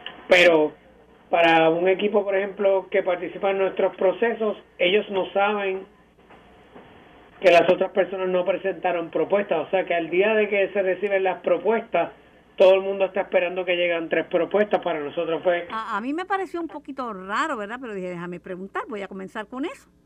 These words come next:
Speaker 1: Sí,
Speaker 2: Este
Speaker 1: sí. O sea, que al final, de hecho, a-, aún cuando nosotros recibimos la propuesta,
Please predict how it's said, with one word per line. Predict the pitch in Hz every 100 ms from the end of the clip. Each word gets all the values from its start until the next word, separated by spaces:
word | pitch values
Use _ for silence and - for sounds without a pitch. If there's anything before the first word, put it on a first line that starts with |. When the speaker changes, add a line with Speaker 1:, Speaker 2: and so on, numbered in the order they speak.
| _ _ _ _ _ _ _ _
Speaker 1:
Sí, | 175 165 165 - - - - -
Speaker 2:
Este | 185 180 165 -
Speaker 1:
sí. |
O | 185 175
sea, | 196
que | 190
al | 180 - _
final, | 220 240 269 - -
de | 170
hecho, | 185 185 196 156 - _ _
a-, | 160 160 - 175
aún | 160 170 220
cuando | - 226 220 208 202
nosotros | 190 202 190
recibimos | 202 208 202 202
la | 202 196
propuesta, | 190 180 190 214 208 165 160